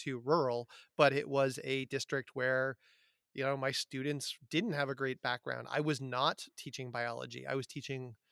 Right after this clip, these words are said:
other, I was teaching chemistry. I was teaching physics. I was teaching things that I was, are, were not my, were not my bread and butter, things that I didn't know. And I was a younger teacher, and I was like, "God, I need to go someplace where I can, you know, biology is my passion. I need to go there."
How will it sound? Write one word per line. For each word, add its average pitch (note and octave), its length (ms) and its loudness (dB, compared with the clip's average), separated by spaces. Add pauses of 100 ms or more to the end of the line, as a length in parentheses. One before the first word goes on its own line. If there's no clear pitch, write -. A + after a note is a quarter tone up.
(320)
other, D3+ 340 8
I C#3+ 100 4
was C3+ 80 0
teaching F3 280 -2
chemistry. C3 360 0
I B2 40 -2
was C3 100 -6
teaching E3+ 320 -2
physics. A#2 420 -8
I C#3 120 -2
was C3 140 -2
teaching D#3 360 -4
things C3 220 -4
that B2 80 -2
I B2+ 80 0
was, C3 360 -2
are, - 220 -4
were C#3 120 -6
not C3 320 0
my, B2 420 -2 (480)
were D3 100 0
not G3 180 8
my E3 80 6
bread C3 200 0
and A#2 80 -12
butter, A#2+ 300 -8
things D3 180 -2
that C3 80 0
I C3 80 2
didn't E3 180 0
know. A#2+ 120 -4
And C3+ 100 0
I C#3 40 2
was C#3 100 0
a C#3 60 0
younger C3+ 260 -2
teacher, D3 340 -4
and B2+ 100 -4
I - 20 -2
was C3 120 -4
like, C#3 180 -2
"God, F#3 180 -6
I D3+ 160 -8
need B3 180 0
to E3 60 -2
go D3+ 160 0
someplace C#3 400 -2
where C3+ 100 0
I C3+ 80 2
can, B2 260 -8 (800)
you C#3+ 100 0
know, A#2+ 60 -2 (140)
biology D#3+ 400 6
is C#3+ 60 -2
my C3 100 0
passion. G#3 320 0
I C#3 40 -2
need C#3 60 -2
to C3 60 -6
go D#3 280 -2
there." B2 340 0